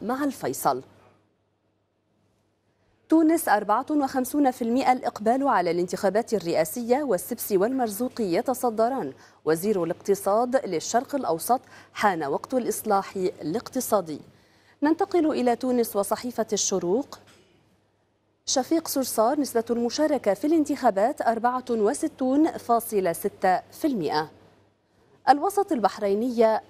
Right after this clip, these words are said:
عنونت: "جولة انتخابية أولى تطيح بتجمع الوحدة وترجئ حسم أربع وثلاثين دائرة.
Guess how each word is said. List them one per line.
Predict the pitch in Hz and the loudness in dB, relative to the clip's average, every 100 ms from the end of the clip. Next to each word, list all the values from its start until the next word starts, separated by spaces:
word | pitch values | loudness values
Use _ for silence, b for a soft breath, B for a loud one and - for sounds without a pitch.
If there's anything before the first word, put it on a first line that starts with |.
| - | -4
عنونت: | 175 226 165 156 302 - - _ _ _ _ _ _ _ _ | -2 0 0 0 -2 -6 -20 _ _ _ _ _ _ _ _
"جولة | 226 285 294 294 | 2 2 2 -2
انتخابية | 277 262 269 277 262 330 359 - | -2 -2 -2 0 0 2 0 0
أولى | 220 220 254 233 | -2 0 2 2
تطيح | 220 220 214 254 262 277 | 2 -4 -2 -2 -2 -2
بتجمع | 277 175 165 170 214 233 202 | 0 0 0 0 0 0 0
الوحدة | 185 196 - 233 285 | 0 0 0 -2 0
وترجئ | 190 - 233 220 220 202 | 0 0 -4 -2 -2 -2
حسم | - 233 240 | -2 -6 -4
أربع | 214 302 262 208 | 0 0 0 -2
وثلاثين | 180 226 - 247 226 277 262 | 0 -2 0 -2 -2 0 0
دائرة. | 233 285 185 165 | 0 0 0 0